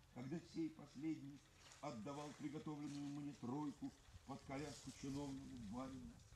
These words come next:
Столь же долго не мог я привыкнуть и к тому, чтобы разборчивый холоп обносил меня блюдом на губернаторском обеде. Ныне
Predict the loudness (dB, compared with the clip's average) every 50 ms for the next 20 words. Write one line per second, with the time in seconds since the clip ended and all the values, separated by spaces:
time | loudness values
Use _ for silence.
0 | -12 -12 -12 -10 -10 -8 -8 -8 -6 -2 2 2 2 2 2 -2 -2 2 4 6
1 | 6 6 6 4 4 4 4 2 2 0 0 0 -2 -2 0 2 4 6 6 6
2 | 6 4 2 0 -2 -2 -2 -4 -10 -20 -20 -18 -16 -12 -6 -4 -4 -6 -6 -8
3 | -8 -4 0 4 4 6 6 6 6 4 2 -2 -14 -16 -16 -10 -2 0 2 4
4 | 6 6 6 4 4 6 6 6 6 4 4 4 6 6 6 4 2 2 4 4
5 | 4 4 2 0 -4 -12 -18 -20 -20 -20 -18 -10 -6 -4 0 4 6 6 6 6
6 | 4 2 4 4 4 4 2 2 2 2 4 6 6 8 8 6 4 2 0 -4
7 | -6 -10 -16 -20 -20 -20 -20 -12 -4 -2 0 2 2 4 4 4 4 4 4 2
8 | 0 -4 -10 -14 -10 -4 -2 0 0 2 2 2 2 2 2 0 -4 -14 -18 -18
9 | -20 -20 -20 -20 -20 -20 -20 -20 -20 -20 -20 -12 -4 2 6 8 10 12 12 10
10 | 8 6 2 -4